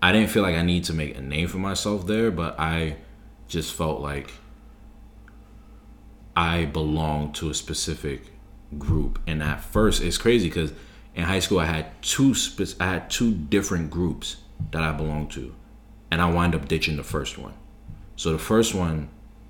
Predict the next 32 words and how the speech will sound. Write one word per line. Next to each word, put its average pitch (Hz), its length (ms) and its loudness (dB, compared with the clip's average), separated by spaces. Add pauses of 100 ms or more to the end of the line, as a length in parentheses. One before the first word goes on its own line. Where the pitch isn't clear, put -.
(220)
that 82 140 0
I 78 120 0
had 78 400 -4
consisted 85 500 -2
of 76 160 -2
the 73 80 -8
friend 85 280 -2
that 76 80 -2
I 76 60 -2
had 78 200 -4
from 71 180 -10
junior 76 220 -4
high 73 160 -4
school, 67 400 -10 (760)
the 80 100 0
friend 82 540 0 (580)
that 76 240 -2
I 80 120 2
had 78 360 0
from - 260 -6
elementary 78 560 -2
school, 67 440 -8 (800)
and, 87 180 2
like, 73 280 -2 (280)
the, 78 120 -2 (300)
the 80 100 0
guys, 78 760 -2 (380)
um, 73 380 -4
the 78 80 -4
friends 80 340 -2
that 76 180 -2
we 78 320 -2